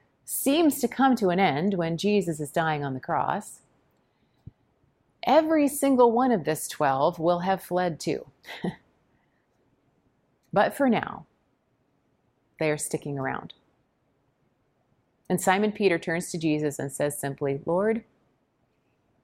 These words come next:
to whom can we go? You have the words of eternal life." Now, Peter is known for leaping before he looks.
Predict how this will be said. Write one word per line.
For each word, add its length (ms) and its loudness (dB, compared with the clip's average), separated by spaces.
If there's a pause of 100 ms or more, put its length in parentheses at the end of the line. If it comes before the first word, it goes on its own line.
(140)
to 100 -6
whom 240 0
can 220 -4
we 100 -2
go? 300 -6 (1800)
You 220 0
have 240 -4
the 80 -4
words 260 -4
of 100 -6
eternal 400 -8
life." 360 -10 (4000)
Now, 100 4
Peter 400 6
is 160 2
known 300 4
for 200 0
leaping 540 2
before 380 0
he 160 -8
looks. 500 -4